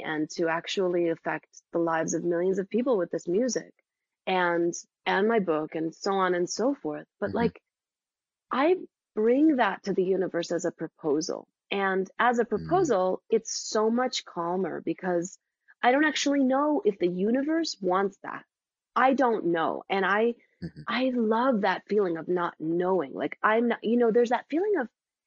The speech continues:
Speaker 1: you've heard people who are winners at life be like, "You need to visualize it."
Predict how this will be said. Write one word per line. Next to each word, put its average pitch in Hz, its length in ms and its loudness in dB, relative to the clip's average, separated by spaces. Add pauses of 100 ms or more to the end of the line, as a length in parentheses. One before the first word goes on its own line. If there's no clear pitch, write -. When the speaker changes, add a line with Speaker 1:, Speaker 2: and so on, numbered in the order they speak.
(140)
Speaker 1:
you've 247 160 2
heard 214 360 2
people 180 280 -2
who 185 140 2
are 165 80 2
winners 156 420 0
at - 100 -6
life 147 300 -2
be 170 120 -2
like, 160 240 -2
"You 269 160 4
need 269 220 4
to 175 100 -4 (100)
visualize 233 800 0
it." 240 160 -2